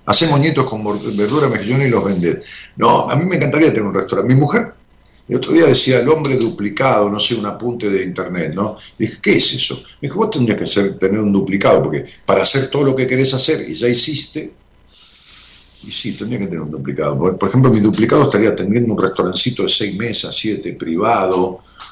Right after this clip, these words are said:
con una carta. Viene la gente y yo le doy de comer lo que tengo.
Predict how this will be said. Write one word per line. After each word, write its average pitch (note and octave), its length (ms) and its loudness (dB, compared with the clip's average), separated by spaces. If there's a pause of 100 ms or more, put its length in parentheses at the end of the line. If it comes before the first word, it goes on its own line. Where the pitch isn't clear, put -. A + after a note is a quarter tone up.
(200)
con - 160 -6
una G3+ 180 -2
carta. G#2+ 560 0 (1300)
Viene G#2 180 -2
la A2+ 120 -2
gente D#3 300 -2
y A#2+ 40 4
yo A2 120 2
le G#2+ 80 4
doy G#2 180 6
de - 60 0
comer A#2 360 -2 (540)
lo F2 220 0
que E2+ 100 -2
tengo. B1+ 640 -2